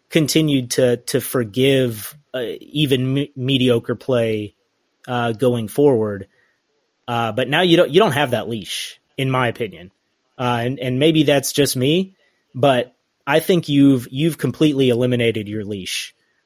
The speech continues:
Um, and the next two seasons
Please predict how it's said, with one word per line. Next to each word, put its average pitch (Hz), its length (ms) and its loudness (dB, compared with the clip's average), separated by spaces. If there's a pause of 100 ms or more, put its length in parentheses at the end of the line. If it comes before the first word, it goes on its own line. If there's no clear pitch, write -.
(100)
Um, 113 480 -4 (100)
and 117 800 0 (1800)
the 131 200 0
next 151 500 -2 (400)
two 139 300 0
seasons 208 800 -2